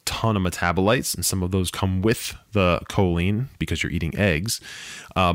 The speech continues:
but what it all boils down to and what it all really means is that your, your liver, which is a filter, it improves the filtering efficiency and the filtering capability of your liver, right? But it starts in the brain. Now, the liver, there's plenty of things that help the liver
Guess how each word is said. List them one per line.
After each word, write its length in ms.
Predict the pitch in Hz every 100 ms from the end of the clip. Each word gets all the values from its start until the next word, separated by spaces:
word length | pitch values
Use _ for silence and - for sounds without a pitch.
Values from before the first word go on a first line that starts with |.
| 85
but 180 | 139 - -
what 180 | 151
it 100 | 180
all 140 | 165 123
boils 340 | 120 110 101
down 220 | 104 98
to 140 | 92 82
and 80 | 92
what 100 | 95
it 80 |
all 100 | 92
really 240 | 85 82 82
means 240 | 85 80
is 100 | 80
that 160 | 104 - _
your, 240 | 107 104 -
your 200 | 95 90
liver, 320 | 107 156 90
which 180 | 85 87
is 80 | 76
a 80 |
filter, 500 | 76 117 110 87 82 - - - - _ -
it 220 | 131 -
improves 720 | 131 107 101 - 123 131 117
the 120 | - 101
filtering 760 | - 117 117 - 107 107 101
efficiency 800 | - - 101 - 123 - 147 143
and 160 | 107 101
the 60 |
filtering 560 | 90 - 113 - 107 95
capability 720 | - 92 82 87 82 80 82
of 220 | 85 87 82
your 200 | 82 80
liver, 440 | 82 65 - - _ _ -
right? 200 | 90 87
But 100 | 92
it 60 |
starts 340 | - 139 139 -
in 60 |
the 80 | 95
brain. 460 | 76 78 - 71 - - - - _ _ _ _
Now, 180 | 92 85
the 120 | 73
liver, 440 | 95 123 113 107 95
there's 220 | 101 95
plenty 340 | - - 113
of 100 | 110
things 280 | - 95 90
that 100 | 87
help 220 | 82 85
the 60 | -
liver 440 | 85 90 87 87